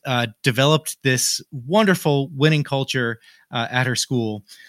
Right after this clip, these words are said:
So she's from the Show Me State, and she will show us how to, um, make our programs better, how to go from being not just a power within your region, but being a power on the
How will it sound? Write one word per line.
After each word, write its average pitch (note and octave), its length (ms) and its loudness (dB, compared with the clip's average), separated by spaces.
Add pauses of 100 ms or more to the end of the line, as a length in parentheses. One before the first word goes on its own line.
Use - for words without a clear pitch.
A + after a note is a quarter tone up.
(100)
So C#3 560 4
she's F3 200 4
from C4 200 6
the A#3 80 6
Show B3 220 6
Me F#3+ 120 8
State, D#3 460 2
and C#3 180 0
she F#3 220 0
will E3+ 180 -2
show D#3+ 360 0
us D#3+ 360 -2
how C#3 280 -6 (100)
to, C3 360 -6 (380)
um, A#2+ 400 -2 (260)
make D#3 240 2
our D3+ 160 6
programs D3 520 4
better, B2 420 2 (240)
how D#3 160 0
to D#3 80 2
go D3 220 2
from C#3+ 260 0
being C3+ 540 -2
not D#3 240 0
just E3 280 -2
a C#3 180 0
power C3+ 380 -2
within C3 280 -4
your B2 100 -2
region, D3 480 -2
but C3+ 220 -10
being C3 240 -2
a B2 40 -4
power B2 460 0
on B2 220 -6
the A#2 280 -6